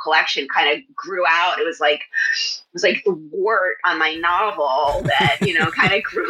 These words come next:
Speaker 1: out, you know, and I never really thought about it becoming a book. It was just sort of
Speaker 2: Right.
Speaker 1: this side. And so I think part of that, you know, like, the urgency or the honesty that came out of that came from, like,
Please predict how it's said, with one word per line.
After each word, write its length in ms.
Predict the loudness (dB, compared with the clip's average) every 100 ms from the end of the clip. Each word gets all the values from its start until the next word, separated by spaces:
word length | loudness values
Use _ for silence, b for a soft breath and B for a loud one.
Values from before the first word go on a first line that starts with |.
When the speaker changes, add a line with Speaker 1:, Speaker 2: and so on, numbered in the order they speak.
| 2
Speaker 1:
out, 300 | 2 2 0
you 60 | 0
know, 80 | 0
and 120 | 0
I 40 |
never 200 | 0 0 2
really 200 | 2 0
thought 300 | 0 2 2
about 280 | 2 0 0
it 120 | 0
becoming 500 | -4 -2 0 2 2
a 60 | 0
book. 560 | 2 2 4 2 0
It 80 | -2
was 140 | -4 0
just 200 | -2 0
sort 180 | 0
of 40 | 2
Speaker 2:
Right. 120 | 2
Speaker 1:
this 280 | 0 -2 -12 B B B -6
side. 360 | -2 2 2 0 -2
And 140 | -2
so 100 | 0
I 120 | 0
think 260 | 2 -2 -2
part 320 | -2 0 2
of 140 | 0
that, 460 | 2 2 2 2 0 -2
you 180 | -2 0
know, 360 | 2 0 0 -6 _
like, 180 | 0 0
the 120 | -2 2
urgency 460 | 2 2 -2 -2 -2
or 220 | 2 0 2
the 120 | 0 2
honesty 560 | 2 2 0 -2 0 0
that 100 | 0 -6
came 120 | -2 0
out 100 | 2
of 60 | 2
that 160 | 0 -2 -4 -2
came 180 | 2 2
from, 180 | 0 0
like, 300 | 0 -2